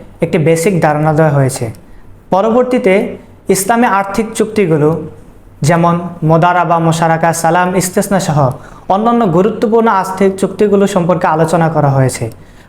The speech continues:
পাশাপাশি আলোচনা করা হয়েছে ইসলামী আর্থিক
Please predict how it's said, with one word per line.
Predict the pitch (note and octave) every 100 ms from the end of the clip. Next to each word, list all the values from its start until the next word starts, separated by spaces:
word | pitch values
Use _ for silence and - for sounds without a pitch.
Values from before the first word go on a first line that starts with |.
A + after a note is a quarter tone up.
| -
পাশাপাশি | G#3 B3 B3 B3+
আলোচনা | B3 G#3 A3 A#3 A3+
করা | A3+ A3
হয়েছে | G#3+ G#3+ G#3+ E3 G3+ - - - -
ইসলামী | F3+ F3 - G#3 A3
আর্থিক | F#3+ F#3 - G#3 G#3 -